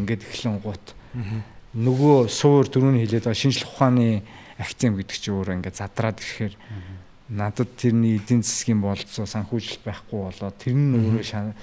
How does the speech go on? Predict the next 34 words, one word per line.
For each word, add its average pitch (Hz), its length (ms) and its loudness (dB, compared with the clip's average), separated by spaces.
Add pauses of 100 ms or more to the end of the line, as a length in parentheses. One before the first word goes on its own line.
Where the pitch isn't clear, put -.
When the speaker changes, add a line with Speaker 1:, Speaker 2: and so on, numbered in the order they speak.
(360)
Speaker 1:
шаардлага, 107 640 -8
тий. 135 180 0 (340)
Speaker 2:
Мгм. 110 260 -4 (160)
Speaker 1:
Үгүй 107 140 -4
болоод 101 340 -6
ингээд 95 240 -4
тэр 160 220 4
мэрэгжлүүд 117 800 0
чинь 101 240 -4
ингээд, 98 180 -10
ингээд 95 320 -10
ийм 92 160 -6 (680)
нийгэмд 104 400 -2 (100)
ингээд 95 220 -8 (400)
байхгүй - 240 -10
болчих. - 400 -12 (640)
Speaker 2:
Мгм. 98 260 -4 (160)
Speaker 1:
Тэгэхээр 156 240 2
дахиад 135 320 4
амьдрахын 123 420 2
тулд 117 220 -2
шинэ 139 240 4
мэрэгжил 107 480 2 (400)
Speaker 2:
Тий. 113 160 -8 (240)
Speaker 1:
юм 107 400 0 (240)
сонгох - 320 -4
хэрэгтэй 104 320 -2
болно 104 160 -2
шүү - 240 -4
дээ. 113 80 0
Өөр 113 120 2
чиглэл. 113 480 -4 (200)
Speaker 2:
Мгм. 113 240 -6 (240)
Speaker 1:
Тэгэхээр 131 240 0